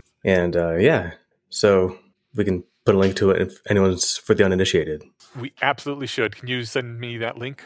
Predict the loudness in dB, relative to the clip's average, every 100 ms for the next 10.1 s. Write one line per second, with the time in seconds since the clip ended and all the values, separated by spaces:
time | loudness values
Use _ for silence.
0 | -20 _ 0 2 4 2 0 -10 -20 _
1 | _ -6 -2 -2 -4 -14 -20 _ _ 0
2 | 2 2 0 2 4 4 6 4 4 2
3 | -2 -2 0 2 2 2 0 -4 -12 0
4 | 2 4 2 0 2 0 2 2 2 4
5 | 2 0 -2 -20 -20 _ 0 4 6 6
6 | 4 4 0 -2 0 0 0 -4 -2 0
7 | 0 2 4 4 4 4 4 0 -4 -10
8 | -4 -2 0 -2 -6 _ 0 2 4 2
9 | 2 2 -2 0 2 2 2 2 0 -4